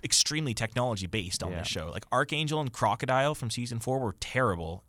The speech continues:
Speaker 1: and those were strictly because season four was all, all of that was just about this, and that's why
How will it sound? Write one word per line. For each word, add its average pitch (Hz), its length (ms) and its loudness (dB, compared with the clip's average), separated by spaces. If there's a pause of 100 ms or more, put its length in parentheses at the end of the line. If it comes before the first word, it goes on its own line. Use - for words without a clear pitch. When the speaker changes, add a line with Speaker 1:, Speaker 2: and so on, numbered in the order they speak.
Speaker 1:
and 110 160 0
those 113 160 0
were 110 80 0
strictly 127 720 0
because 113 360 -2
season 131 340 0
four 113 240 -4
was 104 140 0 (160)
all, 110 500 2 (480)
all 131 300 6
of 98 80 0
that 92 240 4
was 95 160 -6
just 101 260 -2
about 90 300 -4
this, 87 200 -6
and 104 80 -2
that's 113 200 -4
why 131 180 2